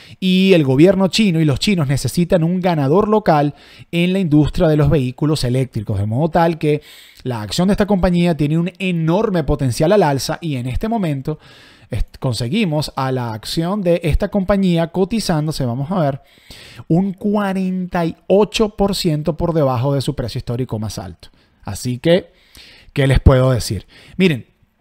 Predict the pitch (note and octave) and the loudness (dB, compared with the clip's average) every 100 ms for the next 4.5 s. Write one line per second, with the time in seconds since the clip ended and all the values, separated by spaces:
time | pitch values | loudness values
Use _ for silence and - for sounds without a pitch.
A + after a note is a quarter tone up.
0 | _ - - C3+ B2 C3 B2 D3 F3 G3 | _ -18 -6 -2 2 2 2 2 4 4
1 | F#3 F3+ D#3 C#3 D3 F#3 F#3 F3 E3 - | 2 0 0 0 6 8 8 6 2 0
2 | C3 A#2+ A#2+ C#3 D#3+ D#3+ C#3+ D3+ D#3+ E3 | -2 -2 -2 0 2 2 4 4 2 -2
3 | D3+ D#3+ D#3+ D3+ D#3+ E3 E3+ D#3+ E3 E3+ | -2 -2 -2 0 2 2 2 2 4 4
4 | - A#3 D3+ C#3+ | 2 2 2 2